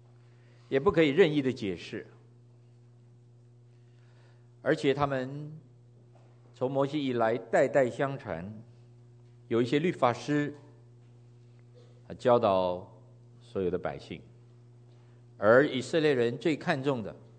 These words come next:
还是家庭的教育，家庭里头的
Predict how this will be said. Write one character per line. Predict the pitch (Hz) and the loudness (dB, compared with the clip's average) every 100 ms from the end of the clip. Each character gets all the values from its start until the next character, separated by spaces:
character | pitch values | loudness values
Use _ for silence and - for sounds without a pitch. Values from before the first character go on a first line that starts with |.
| - - - | -20 -20 -12
还 | - | -8
是 | 101 117 | -8 -2
家 | 160 156 | 2 2
庭 | 151 107 | 0 -4
的 | 107 | -4
教 | 110 95 | -4 -6
育， | 87 78 - - - - - - - - | -6 -12 -16 -20 -20 -20 -20 -20 -20 0
家 | 156 151 | 2 2
庭 | 127 113 | 0 -2
里 | 117 107 | -2 0
头 | 92 104 | 0 0
的 | 104 90 | 0 -2